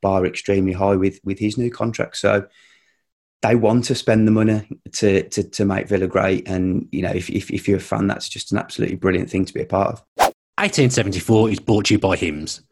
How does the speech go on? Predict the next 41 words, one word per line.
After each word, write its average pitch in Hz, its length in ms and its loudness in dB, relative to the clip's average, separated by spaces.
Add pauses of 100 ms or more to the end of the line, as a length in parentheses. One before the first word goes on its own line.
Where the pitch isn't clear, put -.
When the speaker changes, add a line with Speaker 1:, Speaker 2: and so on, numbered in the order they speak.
(120)
Speaker 2:
If 104 100 0
you 131 60 4
haven't 160 240 0
heard 135 240 2
of 131 60 2
them, 135 280 2
they're 104 100 0
basically 101 380 -2
your 92 100 4
best - 340 -2
mate 104 200 0
when 95 120 -2
it 92 100 -10
comes 101 220 -4
to - 40 -8
those 90 200 -2
tricky 127 300 0
men's 95 280 0
health 82 260 -4
problems. 76 500 -8 (840)
Balding 151 320 4
is 107 80 2
an 117 80 6
awkward 120 300 2
topic - 300 -4
for 92 80 -8
men, 87 320 -4 (120)
yet 101 200 -2
a 110 40 4
lot 131 160 4
of 113 100 -2
us 117 80 0
start 110 300 -2
to - 60 -4
lose 101 220 2
our 90 140 2
hair 95 220 0
before 104 320 0
we 98 100 2
hit - 180 -4
forty. 80 440 -8